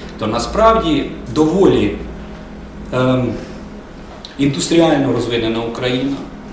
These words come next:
Україна, в якій є доволі, ну, поки на-, не надто європейська, але існує інфраструктура,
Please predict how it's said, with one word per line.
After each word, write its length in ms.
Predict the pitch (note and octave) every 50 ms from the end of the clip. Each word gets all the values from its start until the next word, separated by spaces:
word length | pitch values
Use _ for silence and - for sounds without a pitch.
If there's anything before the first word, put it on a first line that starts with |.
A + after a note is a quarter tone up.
| - - - - - - - -
Україна, 480 | C3+ C3 C3 D#3+ F3 F#3+ G#3 F#3+ E3 D3
в 40 |
якій 300 | C#3 D3+ D#3 - F3+ F3
є 220 | E3 C#3 C#3 D#3+ D#3
доволі, 520 | - C#3 D3+ D#3 E3 D#3+ D3+ C#3 C3+ C3+ A#2+
ну, 80 | A#2+ -
поки 200 | - - - - D3+ C#3+ C#3 C3 -
на-, 280 | C#3+ C#3+ D#3 E3+ - -
не 180 | D#3+ D3+ E3+
надто 360 | F3 E3 D3+ B2+ A#2+ - - B2
європейська, 800 | A#2+ B2 A#2 A2+ A2+ - - - A#2 G2+ - - - - G2+ F#2+
але 160 | G2+ G#2+ A2+ A#2+
існує 400 | C#3 C3+ - E3+ D#3+ C#3+ C3+ C3+
інфраструктура, 920 | - F3+ F3 - - C#3+ A#2 - - A#2 G#2+ - - - F#2+ F#2+ - -